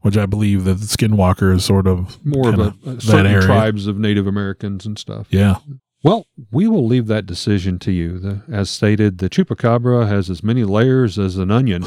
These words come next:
Speaker 1: <laughs>
Speaker 2: uh, depending on what version and what time frame that you might want to investigate it. But I will assure you there are tons and tons of reference on the internet, pictures, sightings. It's gotta be something.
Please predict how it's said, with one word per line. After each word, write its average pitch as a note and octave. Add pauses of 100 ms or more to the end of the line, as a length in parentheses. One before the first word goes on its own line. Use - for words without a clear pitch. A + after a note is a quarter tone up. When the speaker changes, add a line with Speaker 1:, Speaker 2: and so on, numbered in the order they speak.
Speaker 1:
<laughs> -
Speaker 2:
uh, F#2+
depending G2
on G2
what G#2
version A2
and G#2
what A#2
time A2
frame G#2
that G2+
you G2+
might G2
want G2+
to G2+
investigate G2
it. D3 (380)
But G2
I G2+
will F#2+
assure D#3
you A2
there A#2
are G2
tons C#3+
and G#2+
tons G2
of F#2+
reference G2+
on G#2
the F#2
internet, G2
pictures, G#2
sightings. G#2+ (260)
It's -
gotta F3
be D3+
something. -